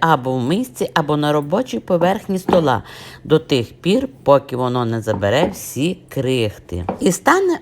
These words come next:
ось таким еластичним. Ось так на пергаментному папері відмічую площу форми, у якій будемо випікати корж. І на цю площу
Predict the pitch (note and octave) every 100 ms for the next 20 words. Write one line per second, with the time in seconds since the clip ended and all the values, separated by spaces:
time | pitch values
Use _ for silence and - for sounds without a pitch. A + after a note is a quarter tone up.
0 | - G#4 G4+ - F3 - F#3+ A3 - -
1 | - B2+ B2 - - F#2+ - - E2+ D2+
2 | - - G3+ - G3 F3+ D#3 - E3+ F3+
3 | D#3 D#3 D#3+ D3+ C#3+ D3 D3+ B3+ D4+ C#4+
4 | - A3 F3 A3 D#4 - B3+ G#3 - A#3+
5 | B3 - A3 G#3 - - - G3 D3+ A#2+
6 | B2 - F3 D#3 D#3 G#3+ E3 F3 F3 F3
7 | D3+ - D3+ - C#3+ - D#3+ - A#2+ -
8 | - - - D#3+ C#3 C3 A#2 G#2 - F#3+
9 | A#3 - G#3+ F#3+